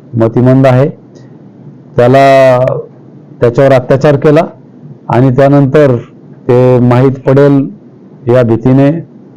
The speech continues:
त्याला हातपाय बांधून मारून टाकून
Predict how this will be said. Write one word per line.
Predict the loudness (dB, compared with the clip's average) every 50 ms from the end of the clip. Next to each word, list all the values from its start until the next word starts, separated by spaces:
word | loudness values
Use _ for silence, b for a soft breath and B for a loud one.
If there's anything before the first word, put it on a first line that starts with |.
| -4
त्याला | -2 0 0 2 2 2 2 0 -2 -4 -8 -12 -8 -6
हातपाय | -6 -6 -4 -2 -2 0 0
बांधून | 0 0 0 0 0 0 0 -2 -4 -6 -12 B B B B B B B -20 -12 -6
मारून | -2 -2 0 0 0 0 0
टाकून | -2 -2 -2 -2 -2 -2 -2 -4